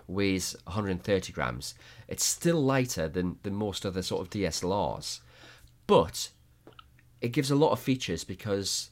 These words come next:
the ninety D can shoot four K video. It can shoot full H D slow motion, something that actually the, you know, the flagship five D Mark four can't do.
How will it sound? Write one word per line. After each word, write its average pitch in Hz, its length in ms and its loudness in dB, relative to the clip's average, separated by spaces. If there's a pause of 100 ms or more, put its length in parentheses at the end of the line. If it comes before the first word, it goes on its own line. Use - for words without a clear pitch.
the 104 60 -6
ninety 123 240 0
D 120 180 0
can 110 180 -4
shoot 95 380 -4 (140)
four - 300 0
K 95 200 -4
video. 85 520 -4 (440)
It - 100 -6
can 120 160 4
shoot - 420 -2
full 139 720 2
H 98 320 -2
D 85 360 0 (160)
slow 104 280 -2
motion, 104 500 0 (280)
something 151 300 2
that - 120 4
actually 117 280 2
the, 113 220 -2
you 123 120 0
know, 98 100 6
the 110 160 -4
flagship 123 560 0
five 123 600 2
D 113 160 2
Mark 104 260 2
four 110 380 2
can't 107 360 0
do. 90 340 0